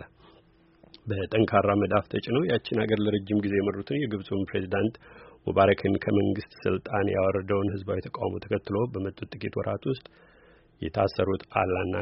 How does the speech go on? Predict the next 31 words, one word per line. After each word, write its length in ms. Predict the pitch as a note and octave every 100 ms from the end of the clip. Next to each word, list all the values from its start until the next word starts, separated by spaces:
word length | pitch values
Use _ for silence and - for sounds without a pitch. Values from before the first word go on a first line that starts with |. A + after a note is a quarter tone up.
| F#2+
ጋማል 360 | F#2+ F#2 F#2
ሙባረክ 420 | F#2 F#2 G2 B2+ B2+
በተከሰሱበት 800 | A#2+ G#2+ - G2+ G2+ G#2 G2 G2+
የሙስና 640 | - G2 F#2+ F#2+ - F2+ F#2 F2+
ወንጀል 380 | F#2 F2+ G#2+ A2
እያንዳንዳቸው 800 | G#2+ G2 F#2 F2+ F2+ F2+ F#2+ -
የአራት 380 | G2+ F#2+ F#2+ -
አራት 240 | G2 F2 - -
ዓመታት 360 | G2 F2 F#2 -
እስር 180 | - F#2
ሲፈረድባቸው፣ 800 | - - E2+ E2 E2+ F2+ - C3+ - - - -
የቀድሞ 320 | - C3 A2+
ፕሬዝዳንት 420 | F#2 F#2 F2 F#2 F2+
በበኩላቸው 580 | F2 F2 F2 F2 -
የሶስት 300 | G#2 - - -
ዓመት 220 | E2 -
እስር 220 | - -
እንደተበየነባቸው 920 | - F#2 E2 E2+ F2 E2+ E2 D#2+ -
የሚታወቅ 500 | E2 D#2+ - F2 F2 F2+
ነው። 140 | F2 - - - -
በአሁኑ 260 | - D#2 F#2
ወቅት 200 | F#2+ - A2
በአንድ 320 | G2+ - G2
የጦር 220 | F#2+ G#2+ F#2+
ሰራዊት 280 | G2 F2+ -
ሆስፒታል 360 | - - - F2
ተይዘው 260 | - F#2
የሚገኙት 500 | F2 F2+ F#2+ F2+ F2+ -
ሚስተር 340 | F#2 - F2+
ሙባረክ 400 | F2 F#2+ A#2 C#3+ -
ሌላ 220 | G#2+